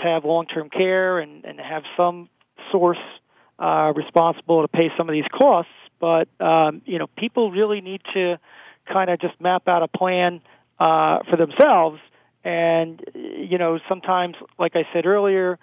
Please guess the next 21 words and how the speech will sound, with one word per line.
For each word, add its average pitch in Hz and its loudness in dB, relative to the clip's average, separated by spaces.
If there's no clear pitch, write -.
uh, 165 4
that 160 0
could 170 -2
be 160 -6
just 151 -10
taking 156 -10
either 143 -6
loans 208 0
out, 185 2
uh, 156 2
or 170 4
also 170 4
just, - 0
uh, 151 2
using 175 -6
finance 170 -2
properly. 190 -2
Uh, - -12
many 156 -12
people, 165 -2
uh, 156 -4